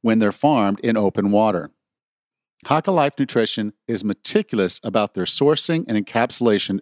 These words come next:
of G L X three. Each bottle is traceable all the way back to the place, date, and time of harvesting to ensure you get the best quality omega-three product on the market. They offer a full ninety-day guarantee.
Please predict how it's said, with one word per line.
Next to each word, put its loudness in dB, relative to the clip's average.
of -10
G 2
L 4
X -2
three. 0
Each 0
bottle 0
is -6
traceable -4
all 2
the -2
way 0
back -2
to -18
the -10
place, -2
date, 0
and -6
time 0
of 0
harvesting -2
to 2
ensure 2
you 2
get -2
the -2
best -2
quality 2
omega-three 0
product -2
on -2
the 0
market. -2
They 2
offer 2
a 0
full 0
ninety-day 2
guarantee. 0